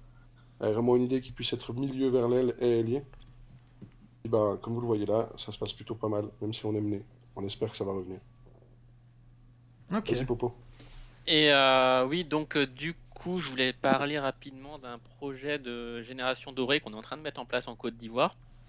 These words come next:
Speaker 3: Donc tout ça, c'est parti de l'anniversaire d'Hat-Trick, euh, et plus exactement des équipes anniversaires, où donc il y a plein de gens qui jouent le sportif pour, euh, pour, euh, finir premier comme l'ont imaginé les H T.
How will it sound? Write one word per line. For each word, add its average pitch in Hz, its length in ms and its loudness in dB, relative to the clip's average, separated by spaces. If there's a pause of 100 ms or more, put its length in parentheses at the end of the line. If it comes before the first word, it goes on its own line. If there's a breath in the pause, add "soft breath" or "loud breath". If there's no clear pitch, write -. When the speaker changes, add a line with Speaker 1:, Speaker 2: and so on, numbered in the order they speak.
(680 soft breath)
Speaker 3:
Donc 127 160 -6
tout - 120 -10
ça, 185 220 4
c'est 156 180 -2
parti - 380 0
de 160 60 -2
l'anniversaire 139 540 2
d'Hat-Trick, 139 720 -4 (140)
euh, 123 320 2
et 120 100 2
plus 123 200 -6
exactement 120 400 -4
des 123 200 -6
équipes - 260 -8
anniversaires, 131 580 -2 (100)
où - 20 6
donc 117 180 4
il - 20 -2
y 120 40 -2
a 113 40 -4
plein 120 200 -8
de 117 60 -8
gens 117 200 -6
qui 101 180 -18
jouent 107 120 -14
le 104 80 -12
sportif 113 580 -10
pour, 95 260 -10
euh, 92 120 -8 (760 loud breath)
pour, 107 240 -2
euh, 98 320 0
finir 123 560 -2
premier 123 400 0
comme 113 220 -2
l'ont 110 160 -4
imaginé 110 420 -4
les 107 60 -2
H 104 220 2
T. 180 380 0